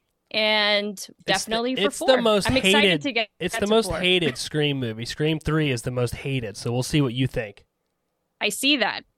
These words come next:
Speaker 1: I saw, I didn't, I didn't read reviews, but I just saw, like, the ratings. I go, "Oh, okay, this is the, the unfavorable one." But all of them have done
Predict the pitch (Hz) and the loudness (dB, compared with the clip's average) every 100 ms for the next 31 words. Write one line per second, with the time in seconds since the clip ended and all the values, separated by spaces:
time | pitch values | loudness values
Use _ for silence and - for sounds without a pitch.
0 | - 208 - 214 220 220 226 240 285 220 | -8 -6 -4 0 0 0 0 0 -2 -4
1 | - - 285 311 247 214 269 285 294 277 | -14 -12 -6 -4 -4 -4 0 0 0 -2
2 | 285 262 254 226 220 233 233 226 226 220 | -2 -2 -2 -2 -4 -8 -6 -4 -4 -6
3 | 202 196 202 220 226 202 202 175 123 233 | -8 -6 -4 -4 -6 -6 -8 -6 -6 -6
4 | 226 170 196 170 160 170 175 196 180 180 | -6 -8 -6 -6 -6 -8 -10 -12 -10 -6
5 | 165 143 123 175 - _ _ _ _ _ | -4 -4 -6 -10 -16 _ _ _ _ _
6 | _ _ _ _ _ 233 - 247 247 254 | _ _ _ _ _ -12 -6 -6 -4 -4
7 | 277 254 185 160 170 208 - 269 415 403 | -4 -6 -8 -8 -4 -4 0 0 0 0
8 | 370 269 262 190 220 240 247 240 | 0 0 -2 -4 -4 -2 -2 -6